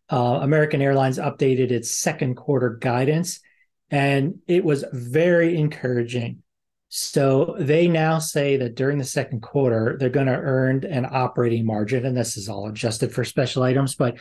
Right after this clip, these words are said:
twelve point five to fourteen point five. So let's call it, you know, thirteen, fourteen percentage, and perhaps as high as fifteen percent or close to it,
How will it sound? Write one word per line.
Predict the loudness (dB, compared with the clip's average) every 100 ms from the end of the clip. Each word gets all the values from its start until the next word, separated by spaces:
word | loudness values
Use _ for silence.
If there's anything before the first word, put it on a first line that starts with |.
| -14 -20 -20 _
twelve | 0 2 2 2 0 0
point | 2 2 2
five | 2 2 2 0
to | -4
fourteen | 2 2 2 -2 -4 -4
point | -6 -6
five. | -6 -6 -6 -8
So | -4 0
let's | 2 0
call | 0 0
it, | 0
you |
know, | -2
thirteen, | -2 0 0 0 -2 0 2 0
fourteen | 0 0 0 -2 -4
percentage, | -4 -4 -2 0 -2 -2
and | -2
perhaps | 0 0 -2
as | -2
high | 0
as | 0
fifteen | 0 -4 -2 -2
percent | -2 -2 -2 -2
or |
close | 0 0 0
to | 0 0
it, | 0